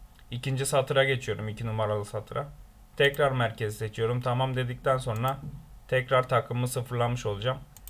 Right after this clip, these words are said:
Birinci takımı ilk satıra, bir numaralı satıra sıf-, sıfırlıyoruz. İkinci takıma geçerken dediğim gibi tareti hareket ettirip takımı değiştirip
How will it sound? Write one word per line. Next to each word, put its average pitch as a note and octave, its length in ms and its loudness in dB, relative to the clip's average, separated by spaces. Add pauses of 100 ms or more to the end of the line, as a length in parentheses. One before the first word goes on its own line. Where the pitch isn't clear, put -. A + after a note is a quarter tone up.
(140)
Birinci C3+ 360 -2
takımı D3+ 340 4
ilk D3+ 140 -2
satıra, B2 420 4
bir B2+ 160 0
numaralı B2 360 2
satıra B2 320 0
sıf-, - 360 -6
sıfırlıyoruz. G#2+ 800 -4 (640)
İkinci C3 360 -2
takıma D3+ 600 2
geçerken D3+ 760 4
dediğim C3+ 420 0
gibi A#2+ 200 -2
tareti B2+ 360 2
hareket B2+ 320 2
ettirip C3+ 420 -4 (840)
takımı C3 440 2
değiştirip C#3 580 2